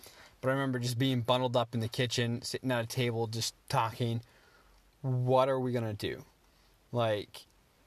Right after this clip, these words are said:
we can't keep on living life like this. We have all these things that we wanna do, all these things that we want,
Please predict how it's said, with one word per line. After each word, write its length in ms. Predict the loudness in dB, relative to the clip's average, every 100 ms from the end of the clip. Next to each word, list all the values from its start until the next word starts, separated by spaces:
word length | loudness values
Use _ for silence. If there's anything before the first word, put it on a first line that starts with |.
| _ _ _ _ _ _ _ _ _ _
we 260 | -2 0 0
can't 340 | 2 2 2
keep 280 | 0 -2 2
on 240 | 0 2 0
living 300 | 0 0 0
life 420 | 0 0 -2 0
like 180 | 0 0
this. 320 | -2 -2 0
We 120 | 0
have 260 | 0 0 2
all 140 | 0
these 260 | 0 -2 0
things 280 | 0 0 0
that 120 | -2
we 60 |
wanna 260 | 0 0 2
do, 120 | 2
all 40 | 2
these 160 | 0
things 240 | 0 0 0
that 100 | 0
we 120 | -2
want, 420 | 0 0 -2